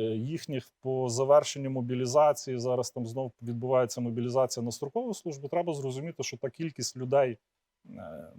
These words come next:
ми не можемо говорити точно, яка вона є, та, тому що ні вони в своїх офіційних повідомленнях правдивих, е, цифр не називають. І, відповідно, ну, в мене особисто немає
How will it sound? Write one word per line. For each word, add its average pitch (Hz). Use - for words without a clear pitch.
ми 131
не 160
можемо 139
говорити 135
точно, 175
яка 113
вона 101
є, 90
та, 131
тому 110
що 110
ні 120
вони 151
в 185
своїх 139
офіційних 131
повідомленнях 120
правдивих, 120
е, 104
цифр 120
не 113
називають. 101
І, -
відповідно, 127
ну, 117
в 113
мене 135
особисто 123
немає 113